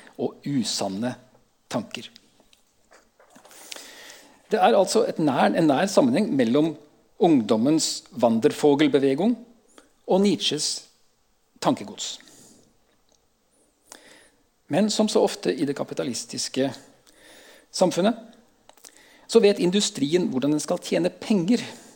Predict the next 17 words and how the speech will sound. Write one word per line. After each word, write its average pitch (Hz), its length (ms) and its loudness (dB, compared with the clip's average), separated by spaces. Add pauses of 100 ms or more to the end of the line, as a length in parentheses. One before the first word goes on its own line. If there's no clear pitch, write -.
(580)
på 156 180 4
fenomener 131 520 -2
som - 240 -8
omfatter 113 580 -10 (220)
massene. - 400 -10 (440)
Og - 80 -4
slik - 240 -8
er 120 120 -4
det - 80 -8
også 131 300 -8 (260)
med 104 240 -10 (400)
Wandervogel. 107 1000 -4 (600)
Ganske 220 520 2
snart 139 320 0
utover 156 320 0
på 180 80 0
nittenhundretallet 151 640 0